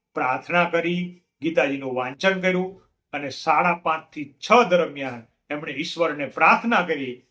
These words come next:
કે આજે મહાત્મા ગાંધીજી સવિનય કાનૂન ભંગની લડતનો પ્રારંભ કરવાના છે, તો હે પરમ કૃપાળુ પરમાત્મા, તમે એમને સફળતા આપજો. અને એટલા જ માટે મિત્રો, આપણે એ યાત્રાને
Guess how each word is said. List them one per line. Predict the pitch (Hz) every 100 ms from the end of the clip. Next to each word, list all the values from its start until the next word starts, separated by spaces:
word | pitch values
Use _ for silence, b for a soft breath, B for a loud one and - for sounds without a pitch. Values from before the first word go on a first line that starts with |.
| _
કે | 156
આજે | 131 143 165
મહાત્મા | 156 135 151 156 151
ગાંધીજી | 131 143 147 196 165 135 - _ _
સવિનય | - 165 175 170
કાનૂન | - 151 135 165 151
ભંગની | 139 147 151 147
લડતનો | 131 135 - 143
પ્રારંભ | 131 127 127 135 123
કરવાના | 131 165 196 190 175
છે, | 131 113 _ _ _ -
તો | 123
હે | 151 180
પરમ | 175
કૃપાળુ | 170 - _ 147 151 156
પરમાત્મા, | 143 135 147 147 170 180 190 - _ _ _
તમે | 147 147
એમને | 135 131 131
સફળતા | 127 117 - 127 -
આપજો. | 107 107 - 98 _
અને | 139 139
એટલા | 139 214 233
જ |
માટે | 196 185 175
મિત્રો, | 151 131 139 120 120 _ _ _ _ -
આપણે | 147 160 151 135 127 - _ _
એ | 196 202
યાત્રાને | 170 160 160 175 151 147 135 131